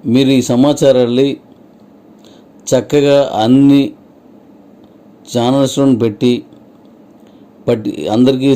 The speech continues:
చేర్చుతున్నారు. మీ అందరికీ ధన్యవాదాలు. అయితే ఒక చిన్న నా మనవి ఏంటంటే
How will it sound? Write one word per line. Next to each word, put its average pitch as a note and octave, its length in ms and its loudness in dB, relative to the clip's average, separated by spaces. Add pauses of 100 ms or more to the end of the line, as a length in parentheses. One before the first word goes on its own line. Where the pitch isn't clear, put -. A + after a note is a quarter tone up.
(200)
చేర్చుతున్నారు. B2 680 0
మీ A2 180 0
అందరికీ A2+ 380 -2
ధన్యవాదాలు. G#2+ 800 0 (920)
అయితే B2+ 320 0
ఒక A#2+ 200 -4
చిన్న C3 380 0
నా A2 220 -2
మనవి B2+ 340 0
ఏంటంటే B2 580 -2